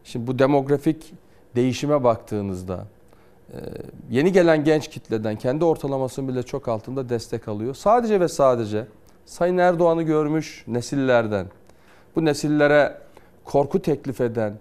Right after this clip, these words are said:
işte bugün iktidarın yaptığı o. Onlar korku diyor, biz umut diyoruz.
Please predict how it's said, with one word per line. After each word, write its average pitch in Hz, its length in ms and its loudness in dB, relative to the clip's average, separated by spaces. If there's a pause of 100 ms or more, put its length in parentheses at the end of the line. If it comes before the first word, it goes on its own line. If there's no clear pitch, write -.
(160)
işte - 220 -18
bugün 139 180 -4
iktidarın 127 480 -2
yaptığı 120 500 -4
o. 92 120 -8 (720)
Onlar 143 300 0
korku 139 360 0
diyor, 160 200 0
biz 160 140 -4
umut 175 360 -2
diyoruz. - 420 -14